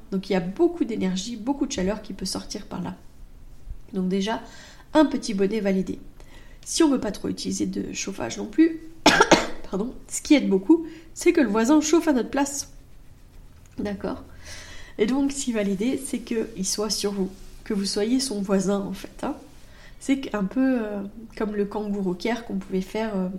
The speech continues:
dans les maternités en Amérique du Sud. C'est-à-dire que les petits prémas, quand on n'avait pas de couveuse pour eux, hein, quand on les avait pas encore récupéré nos anciennes couveuses, bah, les couveuses, en fait, c'était les parents.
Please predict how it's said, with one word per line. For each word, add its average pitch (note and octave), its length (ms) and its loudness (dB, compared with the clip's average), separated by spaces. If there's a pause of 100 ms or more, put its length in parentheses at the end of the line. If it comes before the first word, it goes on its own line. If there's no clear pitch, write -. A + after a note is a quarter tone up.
dans G3 120 0
les F3+ 100 0
maternités F#3 760 -2 (320)
en F#3+ 100 -2
Amérique F#3 340 0
du F3 120 -8
Sud. B3+ 300 -2 (600)
C'est-à-dire A#3+ 300 0
que G#3 80 0
les G3 120 4
petits - 200 -2
prémas, G3+ 560 0 (140)
quand F#3 160 -8
on F#3 40 -4
n'avait F3+ 160 0
pas B3+ 160 0
de - 80 -6
couveuse G3 400 -2
pour F3 240 -6
eux, D4 160 -4 (180)
hein, A3 160 -8
quand - 140 -12
on F3 60 -8
les E3+ 180 -4
avait F#3 100 0
pas - 160 -2
encore G3+ 220 -2
récupéré G3 400 -4
nos F3 200 -2
anciennes F3+ 300 -2
couveuses, G#3+ 580 -4 (640)
bah, D4 180 6
les B3+ 140 0
couveuses, A#3 360 -2
en A3+ 80 -4
fait, C4 200 -4
c'était - 220 -4
les B3 100 -2
parents. G3 260 -4